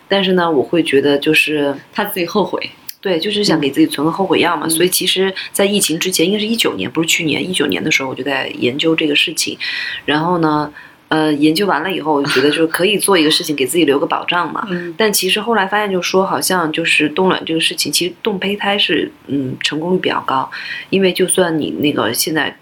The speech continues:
Speaker 1: 冻卵了以后，你到时候
Speaker 2: 你说它的质量不太好。
Speaker 1: 不是质量不好，就是它的那个，你的解冻了以后，在使用的过程当中，其实，嗯，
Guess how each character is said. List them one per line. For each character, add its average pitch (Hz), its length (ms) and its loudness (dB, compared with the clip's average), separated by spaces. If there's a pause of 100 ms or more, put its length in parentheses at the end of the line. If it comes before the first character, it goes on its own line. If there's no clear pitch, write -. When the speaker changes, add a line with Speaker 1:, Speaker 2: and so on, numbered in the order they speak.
(180)
Speaker 1:
冻 175 180 -2
卵 - 160 -2
了 123 80 -4
以 143 100 -6
后， 147 220 -2
你 135 140 -2
到 151 160 0
时 196 160 0
候 233 60 2
Speaker 2:
你 226 60 2
说 220 60 2
它 220 80 2
的 220 80 -2
质 220 160 0
量 185 240 0
不 156 80 -8
太 180 100 -6
好。 - 240 -8 (680)
Speaker 1:
不 202 100 -12
是 202 100 2
质 247 40 0
量 233 160 2
不 190 60 -6
好， 165 120 -4
就 190 140 0
是 190 60 -4
它 208 120 0
的 196 140 2
那 170 200 0
个， 139 260 0
你 139 140 -2
的 - 120 -6 (380)
解 131 180 0
冻 202 160 -2
了 170 100 0
以 - 60 -4
后， 143 160 -2
在 151 380 -2
使 - 260 2
用 160 160 -2
的 147 80 -2
过 156 180 0
程 - 160 -6
当 151 160 -2
中， 156 140 -4
其 - 180 -2
实， 151 360 -2
嗯， 147 280 -2